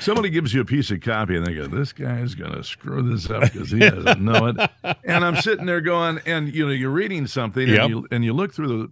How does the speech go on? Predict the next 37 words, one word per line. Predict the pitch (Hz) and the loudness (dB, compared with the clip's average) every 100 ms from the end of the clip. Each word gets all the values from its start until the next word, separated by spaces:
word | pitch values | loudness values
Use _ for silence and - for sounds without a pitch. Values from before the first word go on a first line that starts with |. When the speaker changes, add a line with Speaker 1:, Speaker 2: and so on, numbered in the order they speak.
| 127 | -6
Speaker 1:
plate | 143 147 | -4 -4
glass | - 131 120 - | -4 -2 -2 -2
window | 131 113 90 85 80 _ _ _ _ | -4 -2 -2 -4 -6 _ _ _ _
and | 120 | -2
you | 117 | 0
see | 104 143 | 2 0
somebody | - 135 113 90 | 2 0 0 -4
snickering, | - 117 113 101 82 | -4 -6 -4 -4 -4
I'm | 85 | -6
going, | 82 78 69 | -6 -6 -6
"I've | 87 73 67 | -10 -12 -10
been | 92 104 | -4 -2
set | 95 - 104 85 | -2 -6 -6 -4
up." | 73 - - | -6 -6 0
What | 107 - | 0 2
one, | 123 98 147 | 0 4 2
<laughs> | - 131 | 2 -2
what | 117 131 | 0 0
word | 117 127 117 | 0 0 0
was | 123 120 110 | 0 0 0
it? | 113 - - 139 160 117 135 - 127 - - | -2 -2 -4 -2 -2 -2 -2 -6 -8 -10 -12
<laughs> | - | -2
Speaker 2:
I | 110 120 | 4 4
know. | 107 107 101 - 139 - - - | 6 4 4 -2 -10 -10 -16 0
Well, | 113 104 98 - | 6 8 6 4
it's, | 107 - | -2 2
it's | 123 - | 2 4
one | 120 117 | 6 6
of | |
the, | 101 87 - _ _ - 92 | 6 4 0 _ _ -10 2
the | 101 | 4
booby | 95 175 151 | 10 10 10
traps | 120 120 104 85 - | 8 8 6 4 4
in | 101 | 6
our | 98 | 6
business, | 92 131 107 90 | 8 6 6 4
folks. | - 95 98 - | 2 2 0 -2